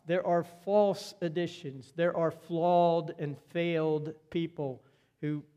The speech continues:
who find themselves in the role of a father. Sometimes they're not prepared for it. Sometimes they're very ignorant themselves. None of that matters. And I don't think that,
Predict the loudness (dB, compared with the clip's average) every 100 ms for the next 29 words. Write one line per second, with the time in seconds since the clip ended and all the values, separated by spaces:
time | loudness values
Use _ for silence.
0 | _ _ -6 -4 -4 -4 0 2 2 0
1 | -2 -2 0 0 -2 -4 -6 -2 2 2
2 | 0 -4 -12 -6 0 0 -2 -6 -10 -10
3 | -4 -4 -4 -6 -6 -4 -4 -8 -8 -2
4 | -2 -2 -6 -4 -6 -10 -10 -8 -8 -8
5 | -8 -6 -4 -6 -6 -8 -8 -14 -6 -6
6 | -6 -10 _ -4 0 4 4 4 4 2
7 | 2 -2 -14 -20 _ _ _ _ _ _
8 | _ _ -6 0 2 2 0 0 -4 -2
9 | 0 0 -2 -12